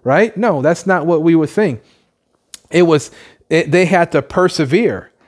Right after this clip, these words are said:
They had to be diligent. Because from the time that they initially, Abraham was told that his descendants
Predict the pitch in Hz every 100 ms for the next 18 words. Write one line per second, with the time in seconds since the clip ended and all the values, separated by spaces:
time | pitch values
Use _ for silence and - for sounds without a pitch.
0 | _ - 165 165 170 165 - 156 131 -
1 | _ 120 139 147 135 - 101 98 196 247
2 | 135 98 85 - _ _ _ _ _ _
3 | 139 135 170 - 180 156 - 180 208 220
4 | 170 - 190 202 190 170 - _ _ -
5 | 135 147 277 - 175 151 147 151 147 156
6 | 151 147 - - 208 202 147 120 139 127
7 | 139 151 120 123 - - 170 220 285 285
8 | 262 -